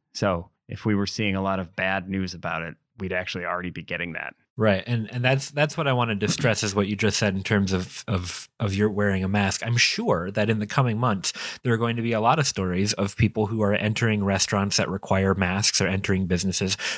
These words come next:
Speaker 2: without a mask. And instead of the excuse being like, "Well, I have a doctor's note or my freedoms," or something like that, the excuse is going to be, "Well, I don't have to wear a mask because I got vaccinated."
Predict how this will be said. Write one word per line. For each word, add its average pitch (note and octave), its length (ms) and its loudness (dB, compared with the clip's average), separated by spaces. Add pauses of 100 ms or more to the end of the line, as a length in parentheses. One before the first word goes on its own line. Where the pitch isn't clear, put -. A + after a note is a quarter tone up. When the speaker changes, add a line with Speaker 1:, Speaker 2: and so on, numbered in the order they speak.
Speaker 2:
without G#2+ 320 2
a C#3+ 60 2
mask. G2 440 -2
And G#2+ 260 0
instead A#2 460 0
of B2 100 0
the A#2+ 120 0
excuse A2 460 0
being G#2 320 2
like, G2 260 0
"Well, G2+ 100 2
I G2+ 120 4
have G2 160 2
a F#2+ 40 0
doctor's F#2+ 540 0
note F#2+ 420 2
or E2+ 360 0
my F#2 180 0
freedoms," F#2+ 560 2
or F#2+ 80 0
something G2+ 320 2
like F2+ 220 -2
that, A2+ 260 4 (300)
the C#3 80 6
excuse C#3 340 2
is C3 80 -2
going B2 220 0
to A#2 80 0
be, G#2+ 200 2
"Well, G#2+ 140 4
I G#2 100 4
don't A2+ 140 0
have C3 260 0
to B2 60 2
wear G#2+ 160 2
a G2 60 2
mask F#2 320 0
because G2+ 260 0
I G2 80 2
got F#2 220 -2
vaccinated." G2 720 0